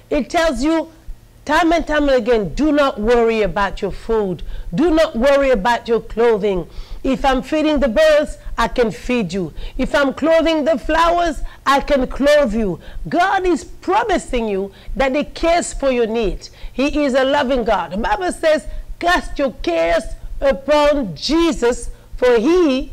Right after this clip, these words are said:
cares for you." You don't have to have a care in the world. All you need is, is to believe and to trust him. If you trust him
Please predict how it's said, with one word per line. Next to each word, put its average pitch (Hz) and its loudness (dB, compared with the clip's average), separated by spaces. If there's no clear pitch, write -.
cares 262 2
for 226 0
you." 214 0
You 311 0
don't 339 0
have 285 -2
to 262 0
have 262 0
a 220 0
care 294 4
in 311 -2
the 320 0
world. 214 0
All 247 4
you 285 2
need 277 0
is, 190 -6
is 226 -2
to - -6
believe 262 0
and 240 0
to 226 -2
trust - -2
him. 165 -4
If 240 -2
you 294 2
trust 349 -4
him 339 0